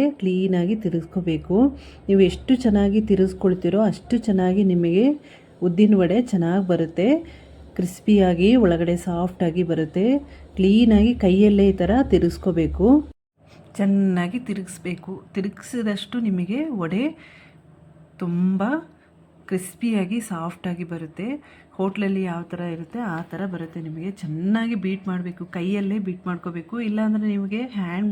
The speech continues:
ಬೀಟರ್ ಇದ್ದರೆ ಅದರಲ್ಲೂ ಕೂಡ ಚೆನ್ನಾಗಿ ಬೀಟ್ ಮಾಡಬೇಕು. ಬೀಟ್ ಮಾಡಿದಷ್ಟು ನಿಮಗೆ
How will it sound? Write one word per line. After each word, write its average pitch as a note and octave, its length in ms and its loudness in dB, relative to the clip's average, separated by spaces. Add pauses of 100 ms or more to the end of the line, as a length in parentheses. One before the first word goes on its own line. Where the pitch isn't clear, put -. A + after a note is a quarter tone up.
(120)
ಬೀಟರ್ F#3 460 -6
ಇದ್ದರೆ G#3+ 220 -8 (120)
ಅದರಲ್ಲೂ F3+ 340 -4 (100)
ಕೂಡ F3+ 80 -8 (2500)
ಚೆನ್ನಾಗಿ G#3 680 4 (120)
ಬೀಟ್ F#3+ 280 -6
ಮಾಡಬೇಕು. E3+ 380 -6 (180)
ಬೀಟ್ F#3+ 260 -4 (320)
ಮಾಡಿದಷ್ಟು F#3 560 -2 (120)
ನಿಮಗೆ F3+ 280 -2